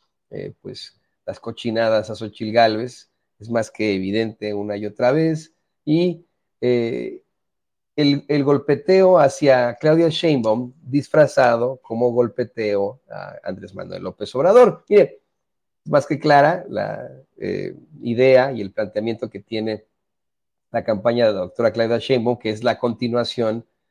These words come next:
de esa, la cuarta transformación. No por nada le llaman el segundo piso de la transformación. Y bueno, pues por eso es que están en este tipo de circunstancias, eh, siempre con la,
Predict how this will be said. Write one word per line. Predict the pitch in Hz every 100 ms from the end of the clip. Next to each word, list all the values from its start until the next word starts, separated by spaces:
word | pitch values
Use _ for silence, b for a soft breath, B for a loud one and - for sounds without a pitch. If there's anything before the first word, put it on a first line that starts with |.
| _
de | - 101
esa, | 98 113 95
la | 82
cuarta | - 104 101
transformación. | 107 107 117 139 185
No | 180
por | 160 147
nada | 151
le | 135
llaman | 117 123 131
el | 113 104
segundo | 104 107 135 135 117
piso | - 131 - 110 104 _ _ _ _ _ _
de | 98 87
la | 85 85 95
transformación. | 101 107 101 110 123 135 214 202 160 - _ _ _ -
Y |
bueno, | 101 139 156
pues | -
por | - 117
eso | 107 131
es |
que | -
están | 104 - 107 110 _ -
en |
este | 98 101
tipo | 98 98 107
de | 101 98
circunstancias, | 95 101 - 107 - 127 113 127 139 - _ -
eh, | 107 110 107 107
siempre | - 113 104 104 95
con | 92
la, | 87 -